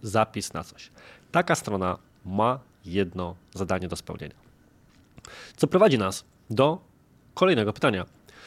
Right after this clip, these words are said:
Czy warto w ogóle inwestować w tworzenie takich landing page'y,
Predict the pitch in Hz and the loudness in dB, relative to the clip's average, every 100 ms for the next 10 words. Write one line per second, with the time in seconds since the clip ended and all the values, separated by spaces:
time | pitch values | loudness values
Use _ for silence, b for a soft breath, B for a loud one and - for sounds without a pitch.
0 | B B B 131 185 190 165 117 110 113 | B B B 2 2 4 2 0 0 -2
1 | - 127 135 - 90 87 - 92 90 - | -2 0 -2 0 -2 -2 -6 -8 -8 -4
2 | 110 123 113 92 - - 98 98 - 85 | -2 0 -2 -4 -6 -4 -4 -4 -6 -6
3 | - - | -8 -12